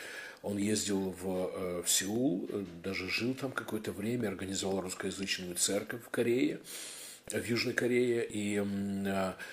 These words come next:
он прислал мне даже сегодня фотографию, как, э, пастор Йонги Чо, э, молится за него с возложением рук, и пастор Йонги Чо, он, э, м, э, рукоположил их на,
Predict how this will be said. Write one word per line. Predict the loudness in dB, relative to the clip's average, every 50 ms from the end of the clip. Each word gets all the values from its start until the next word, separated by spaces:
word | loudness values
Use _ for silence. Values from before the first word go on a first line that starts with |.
| -14 -12 -8
он | -6 -4 -4
прислал | -2 0 2 2 4 4 2
мне | 2 0
даже | 0 0 2 2
сегодня | 2 2 2 -2 -4
фотографию, | -4 -6 -6 -2 2 2 2 2 2 -2 -6 -8 -10 -8 -6
как, | -6 -6 -4 -4 -4 -4 -4
э, | -4 -4 -2
пастор | -2 0 4 4 4 4 2
Йонги | -2 -6 -6 -4
Чо, | 0 2 2 4 4 4 4 2 0 -2 -6 -10 -10 -12 -14 -10 -6 0
э, | 2 2 2 2
молится | 0 2 4 4 6 6 6 4 4 2 2 0
за | -4 -6 -6
него | -8 -8 -8 -6 -4 -2 -2
с | -2 -2
возложением | -4 -6 -6 -6 -4 -4 -4 -4 -4 -2 2
рук, | 2 2 2 2 0 -2
и | -4
пастор | -2 0 0 0 0 0 -2
Йонги | -4 -6 -4 -2
Чо, | 0 2 4 4 4 2 2 -2 -6 -8 -8 -8 -10 -8 -6
он, | -4 -2 -2 -2 0 0
э, | 2
м, | 2 2 2 0 -2 -6 -10 -8 -8 -4 -2 -2
э, | 0 0 2 2 2 0 0 0 0 0 0 0 0 -2
рукоположил | -2 -2 -2 -2 -2 -2 -2 -2 0 0 0 0 0
их | -2 -2 -4 -4 -4
на, | -2 0 0 0 0